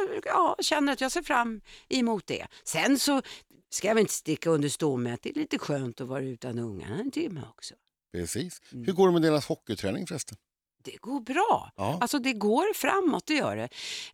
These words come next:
Speaker 1: Eh, nu sist när vi var där så tyckte de att, "Mamma, det är väldigt, väldigt kallt."
Speaker 2: Ja.
Speaker 1: Och jag har ju för fan glömt, glömt att köpa såna här ullstrumpor, så jag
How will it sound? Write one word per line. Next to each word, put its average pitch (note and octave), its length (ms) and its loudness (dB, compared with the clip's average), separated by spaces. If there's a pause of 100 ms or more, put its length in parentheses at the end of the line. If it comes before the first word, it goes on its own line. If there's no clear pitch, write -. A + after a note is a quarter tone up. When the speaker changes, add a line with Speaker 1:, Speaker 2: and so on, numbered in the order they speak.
Speaker 1:
Eh, E3 260 0
nu C#4 340 0
sist - 320 -2
när A#3+ 120 0
vi A#3+ 100 4
var A3 120 2
där F#3+ 160 2
så F3 140 -6
tyckte - 360 -4
de D#3 180 -2
att, D3 140 -4
"Mamma, F#3 480 2 (480)
det F#3 100 0
är G#3 100 4
väldigt, F3+ 1000 2
väldigt G#3+ 760 2
kallt." - 760 -2 (360)
Speaker 2:
Ja. G2 140 4
Speaker 1:
Och A2+ 180 10
jag E3 60 8
har F#3 100 6
ju A3 120 4
för G3 100 -4
fan F#3+ 280 4
glömt, F3 360 0
glömt F3 460 2
att D#3+ 60 2
köpa D#3 320 2
såna E3 120 0
här A3+ 160 2
ullstrumpor, G3+ 760 4
så - 140 0
jag G3 300 4